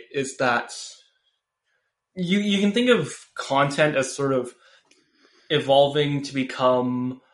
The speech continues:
more like, more, like, pre-rational, right? If you think of, like, MySpace as, like, the original social media, it's all based on, like, explicit networks and, you know, you choosing to follow whoever you follow and even, like, going to their page to read their stuff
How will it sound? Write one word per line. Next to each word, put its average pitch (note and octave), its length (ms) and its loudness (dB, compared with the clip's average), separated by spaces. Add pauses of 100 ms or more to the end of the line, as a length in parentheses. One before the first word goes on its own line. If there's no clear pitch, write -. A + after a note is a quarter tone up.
(140)
more C#3+ 1000 2
like, C3 400 -2
more, D3 240 0
like, C#3+ 160 -2
pre-rational, C#3+ 920 -2 (420)
right? C3 200 4
If C3+ 100 -4
you D#3 80 -8
think F3+ 140 -2
of, E3 60 -2
like, C3+ 120 2
MySpace B2+ 760 0
as, B2 80 -8
like, A#2+ 160 -4
the A#2 60 -4
original A#2 400 -2
social A#2 340 -4
media, A#2+ 380 0
it's A2 100 -6
all A#2+ 220 2
based A#2 280 -6
on, A2+ 120 -4
like, G#2 140 -12
explicit A2+ 480 -8
networks B2 680 -6 (360)
and, B2+ 560 0 (220)
you C3+ 120 -10
know, A#2+ 240 -2
you B2+ 180 -6
choosing C#3 460 -4
to B2 80 -10
follow B2+ 340 2
whoever A#2 260 -4
you A#2 140 -8
follow D#3+ 540 2
and B2 100 -4
even, A#2+ 240 -8
like, A2+ 180 -12
going B2 340 2
to A#2+ 100 -14
their A2+ 120 -4
page A#2 440 -8
to A2+ 160 -16
read A2+ 200 -12
their G#2+ 120 -12
stuff C#3 360 0